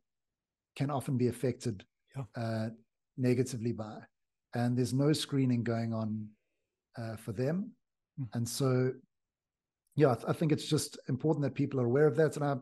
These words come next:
Speaker 1: I think it's, it's obviously terrible, but one of the useful things that's, that's come out with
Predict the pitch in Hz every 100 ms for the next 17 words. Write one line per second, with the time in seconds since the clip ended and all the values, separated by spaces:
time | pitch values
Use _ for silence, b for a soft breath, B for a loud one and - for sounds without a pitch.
0 | - 139 185 165 - b b b b -
1 | 143 - - - - _ _ _ _ _
2 | _ _ - 135 - 151 - 147 131 185
3 | 180 170 170 143 143 120 147 156 135 127
4 | 170 - 160 - 139 131 135 - - -
5 | 117 - 143 143 170 147 123 120